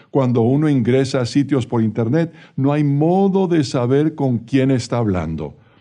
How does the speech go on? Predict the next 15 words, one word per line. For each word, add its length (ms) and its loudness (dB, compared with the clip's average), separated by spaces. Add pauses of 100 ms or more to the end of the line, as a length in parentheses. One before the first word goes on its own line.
(160)
Hay 220 0
depredadores 1080 0
y 140 0
pedófilos 840 -2
que 160 -2
dedican 580 -2
horas 640 -2
todos 320 0
los 180 0
días 400 0 (240)
haciéndose 1000 0
pasar 480 -2
por 180 -2
otras 340 0
personas. 720 -6